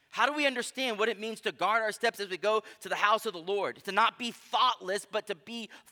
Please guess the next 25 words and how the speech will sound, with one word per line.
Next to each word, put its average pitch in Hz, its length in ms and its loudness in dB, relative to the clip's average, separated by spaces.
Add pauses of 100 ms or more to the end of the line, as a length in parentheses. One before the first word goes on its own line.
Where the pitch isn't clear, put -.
thoughtful. 226 1080 2 (760)
And 226 120 2
I'm 254 180 2
just 269 400 4
as 208 80 -6
guilty, 220 540 -6 (1040)
especially 262 640 0
on 208 140 2
this 208 140 0
second 214 340 -2
point. 131 280 -6 (300)
I 202 40 2
have 202 240 4
to 208 80 -6
be 185 160 -6
here 165 140 -2
every 143 200 -2
week, 139 220 -8
but, - 180 4 (260)
but 214 140 2
not 247 260 2
being 247 200 -2
thoughtful 220 520 2
and 208 180 -2
prepared 185 600 -4